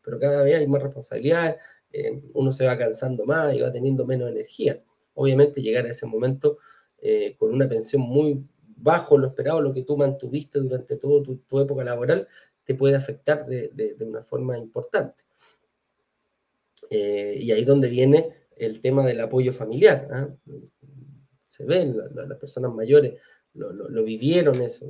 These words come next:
estoy apoyando a mi mamá en, en, en ese sentido y, y, y, y no quiero que que, que, que pasa así, por lo tanto hay que tomar acciones ahora ya. Entonces, la forma tradicional de obtener una, una,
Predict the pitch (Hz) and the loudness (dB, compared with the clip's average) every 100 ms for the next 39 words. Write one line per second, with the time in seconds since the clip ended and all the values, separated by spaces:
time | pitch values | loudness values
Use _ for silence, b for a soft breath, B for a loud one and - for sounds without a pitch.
0 | - - _ - 117 110 110 135 165 147 | -16 -18 _ -10 -6 -2 0 2 2 0
1 | 131 123 123 131 135 B B B - 120 | -2 -4 -4 -4 -4 B B B -8 -6
2 | 123 - 120 117 120 120 127 131 117 113 | -4 -4 -4 -2 -2 -4 -6 -8 -10 -8
3 | 147 151 139 - B _ - 117 110 104 | 0 4 4 2 B _ -18 -14 -12 -12
4 | - - - - - - - - 123 123 | -16 -20 -20 -20 -20 -20 -20 -14 -8 -4
5 | 131 127 135 135 - 170 185 139 135 B | -4 2 2 2 -2 -4 -2 -2 -4 B
6 | B _ - 127 - 120 - 120 139 135 | B _ -14 -14 -8 -10 -8 -10 -8 -8
7 | - 220 220 120 117 139 151 147 147 135 | -8 -6 -6 -6 -4 -2 -2 -2 -2 -2
8 | 131 143 - 143 143 139 - 139 131 - | -2 -2 -2 0 0 0 -2 0 -2 -2
9 | 143 135 - _ _ _ _ 135 131 135 | -2 -2 -8 _ _ _ _ -2 0 0
10 | B B - 131 170 180 180 156 147 143 | B B -2 2 4 4 4 2 -2 0
11 | 135 160 190 185 165 170 175 170 165 151 | 2 2 0 -2 -2 -2 -2 -2 0 0
12 | 147 139 B B - 143 147 143 139 135 | 0 -4 B B 0 4 6 4 2 0
13 | 127 127 - | -4 -8 -14